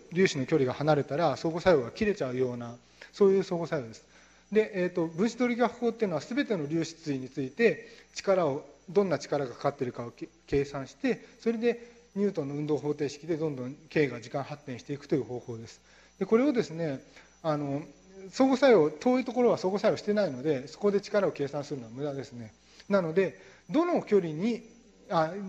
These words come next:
相互作用範囲内にあるペア、粒子のペアリストというのをい-、最初に作って、そのペアにだけ力の計算をするということをやります。それが、あの、粒子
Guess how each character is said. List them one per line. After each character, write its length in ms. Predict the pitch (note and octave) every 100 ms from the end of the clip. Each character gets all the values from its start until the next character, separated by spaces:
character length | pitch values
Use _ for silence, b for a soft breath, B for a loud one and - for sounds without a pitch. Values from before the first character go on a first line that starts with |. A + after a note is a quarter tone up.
| F#3+
相 180 | B3
互 80 | C4
作 160 | B3+ C#4+
用 60 |
範 280 | G#3+ A#3+ B3+
囲 360 | B3 A3+ - G#3
内 160 | E3+
に 80 | D3+
あ 100 | F#3+
る 80 | E3 -
ペ 120 | - B3
ア、 100 | - - - _
粒 160 | E3+ A#3+
子 120 | -
の 100 | C#3+
ペ 260 | C3+ - G3
ア 60 |
リ 120 | G#3+ G#3+
ス 60 |
ト 120 | -
と 100 | D3
い 40 | C#3
う 40 |
の 100 | C3
を 60 | C3
い-、 60 | C3 - A3 G#3
最 160 | G3
初 120 | F#3+
に 60 | F3+
作 220 | E3+ -
っ 20 | A#3
て、 400 | - B3+ F3+ B B B
そ 120 | A#3
の 120 | C4
ペ 180 | - E4
ア 80 | E4
に 420 | B3+ G#3+ G#3+ A3+
だ 100 | A#3
け 140 | A#3+ D4
力 300 | - F3+ D#3
の 100 | C#3+
計 160 | D3
算 160 | C#3+ C#3
を 40 |
す 100 | A#2+
る 80 | C#3
と 100 | B2+
い 20 |
う 20 |
こ 100 | A#2+
と 80 | E3+
を 40 | C#3
や 80 | A#2+
り 60 |
ま 120 | A2 G2+
す。 60 |
そ 60 | G#3
れ 80 | G#3
が、 140 | G3+
あ 40 | E3+
の、 100 | D3+
粒 160 |
子 60 | E3